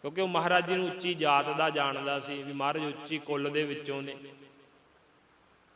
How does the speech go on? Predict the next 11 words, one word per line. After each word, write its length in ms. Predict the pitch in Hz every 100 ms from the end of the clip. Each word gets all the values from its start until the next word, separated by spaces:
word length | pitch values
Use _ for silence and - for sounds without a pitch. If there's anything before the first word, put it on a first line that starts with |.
| _ 143
ਵੀ 60 |
ਮਹਾਰਾਜ 440 | 143 147 160 160 160
ਨੂੰ 120 | 165
ਮੈਂ 120 | 160
ਪ੍ਰਸ਼ਾਦਾ 540 | 156 147 147 135 143
ਸੁਚਮਤਾ 600 | 143 139 - 143 143 147
ਦੇ 160 | 143 147
ਨਾਲ 220 | 139 131
ਛਕਾਵਾਂ 600 | 127 135 135 127 131 131
ਤਿਆਰ 360 | 131 135 131 131
ਕਰਕੇ। 400 | 131 131 131